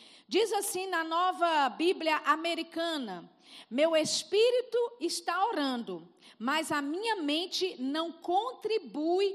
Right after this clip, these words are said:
em nada." Olha que bênção. Não contribui em nada. A versão Viva, que é uma versão que a gente tem por aqui no Brasil, diz assim, "Meu espírito está orando,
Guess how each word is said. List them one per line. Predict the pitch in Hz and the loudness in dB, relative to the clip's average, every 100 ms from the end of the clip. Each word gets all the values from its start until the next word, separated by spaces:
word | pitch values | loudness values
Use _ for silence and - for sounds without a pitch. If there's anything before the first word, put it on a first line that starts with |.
| - - | -6 -8
em | 302 403 294 | -6 -4 -6
nada." | 233 233 226 226 190 170 160 165 _ - | -4 -4 -4 -6 -8 -10 -10 -18 _ -8
Olha | 240 294 | -6 -4
que | 311 | -6
bênção. | 220 220 180 - - 165 - _ _ _ _ _ | -4 -4 -4 -12 -14 -16 -20 _ _ _ _ _
Não | 190 226 294 | -8 -6 -4
contribui | - 285 277 247 208 269 285 | -4 -4 -4 -8 -6 -6 -4
em | |
nada. | 247 190 175 - - _ - - - | -6 -6 -8 -14 -18 _ -20 -20 -6
A | 254 262 | -2 2
versão | 339 - 403 427 349 | 2 2 -2 -2 -2
Viva, | 349 381 294 240 | 2 2 2 -2
que | 285 | -2
é | 294 | -2
uma | 311 | -2
versão | 302 - 320 | -2 -4 -6
que | 320 | -4
a | 302 | -4
gente | 302 302 | -4 -6
tem | 302 330 | -8 -6
por | 311 | -8
aqui | 277 311 | -8 -8
no | 285 | -6
Brasil, | 269 269 254 294 | -4 -4 -4 -6
diz | 240 285 | -6 -4
assim, | 294 - 285 214 - - - - - | -4 -4 -6 -6 -10 -20 -20 -16 -4
"Meu | 262 311 | 0 2
espírito | 302 302 - 359 415 466 453 466 466 - | 2 0 -2 4 6 6 2 0 0 -2
está | 320 - - 349 359 | -6 -4 0 4 4
orando, | 311 311 277 202 170 | 4 2 0 -2 -8